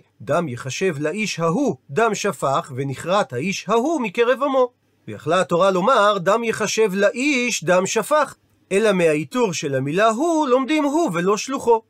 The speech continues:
זאת אומרת, שלפי מי שסובר שני כתובים הבאים כאחד מלמדים,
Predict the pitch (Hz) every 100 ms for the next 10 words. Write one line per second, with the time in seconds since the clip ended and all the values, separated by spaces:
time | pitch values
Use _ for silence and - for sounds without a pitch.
0 | _ _ _ _ - 202 285 294 208 151
1 | 113 - 196 226 226 320 302 - 220 240
2 | 202 196 - 277 285 - 190 240 180 190
3 | 226 - 185 147 220 208 202 175 165 202
4 | 147